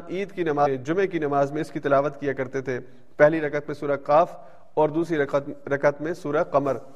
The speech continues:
یہ تلاوت حضور کی ہوتی تھی۔ اور وجہ کہ حضور علیہ الصلوۃ والسلام اس کے اندر جو مضامین ہیں،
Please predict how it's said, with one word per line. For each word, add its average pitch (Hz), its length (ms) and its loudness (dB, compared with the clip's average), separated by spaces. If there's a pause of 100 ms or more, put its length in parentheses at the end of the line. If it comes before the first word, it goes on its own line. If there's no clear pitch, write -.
(100)
یہ 160 140 0
تلاوت 139 340 2
حضور 139 200 -4
کی 143 120 -10
ہوتی 135 220 -6
تھی۔ 147 100 -6
اور 151 140 0
وجہ 175 260 4 (420)
کہ - 80 -4
حضور 156 240 4
علیہ 160 160 4
الصلوۃ 151 260 -2
والسلام 147 380 0
اس - 180 -10
کے 160 80 -2
اندر 151 200 0
جو 143 160 -4
مضامین 139 460 0
ہیں، 135 160 -2